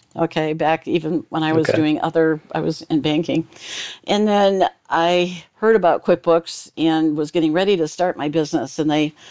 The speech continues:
Speaker 1: pretty much had kind of launched in about, probably about ninety-two, somewhere in that area. And I actually worked for, uh, one company who was in Quicken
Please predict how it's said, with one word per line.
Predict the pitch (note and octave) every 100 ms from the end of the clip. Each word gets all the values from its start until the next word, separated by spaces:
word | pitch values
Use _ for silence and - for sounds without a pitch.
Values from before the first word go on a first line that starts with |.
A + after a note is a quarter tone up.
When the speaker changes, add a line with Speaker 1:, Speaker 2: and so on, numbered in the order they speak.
| - _
Speaker 1:
pretty | - A#4
much | G#4+ -
had | G3+ E3
kind | A3 G3+
of | F3+ D#3+
launched | D#3 E3 E3+ - - -
in | E3 E3
about, | D3 D#3+ D#3+ D3
probably | - B3 B3 E3
about | D#3 C3+
ninety-two, | C3+ C#3+ D3 B2+ - - C#3 C#3 A#3 D4 _ - - - - _
somewhere | - D3+ D3
in | D3+
that | D#3 D3+ -
area. | D#3+ D3+ D3+ C3+ C#3+ _ _ - - _ _
And | E3+ E3+ E3+ E3 E3 E3+ - _ _ _ _ _ _ _ _ _ B2
I | E3
actually | F#3 F#3 F3+ F3
worked | D#3+ F3+ F3+ -
for, | - E3+ D#3+ D#3+ D#3 _ - -
uh, | E3 D3 - - _
one | E3+ F3 F3
company | F#3 D#3 D3+ D#3 D#3 - - -
who | - E3
was | D#3+ -
in | F#3+ F#3+
Quicken | E3 D3 C#3+ D3+